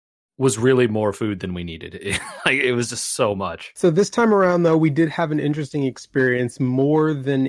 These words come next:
Speaker 2: in past visits, we had several, uh, dishes that we wouldn't get again.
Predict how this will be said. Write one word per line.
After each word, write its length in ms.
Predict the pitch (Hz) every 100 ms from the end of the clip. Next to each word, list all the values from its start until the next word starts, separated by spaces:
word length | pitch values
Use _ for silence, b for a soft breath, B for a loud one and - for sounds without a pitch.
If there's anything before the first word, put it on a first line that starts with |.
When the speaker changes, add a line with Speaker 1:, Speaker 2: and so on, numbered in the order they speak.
| -
Speaker 2:
in 680 | 139 123 123 120 120 120 110 _
past 440 | - 139 131 131 131
visits, 600 | 110 120 113 120 - -
we 200 | 123 113
had 520 | 120 113 113 113 113 _ _ - -
several, 1000 | - 151 143 151 151 143 139 131 127 - _ 165
uh, 400 | 117 110 110 - 147 135
dishes 380 | 139 127 135 113
that 140 | 117
we 120 | 120 123
wouldn't 400 | 127 127 120 117
get 160 | 110
again. 440 | 107 113 120 110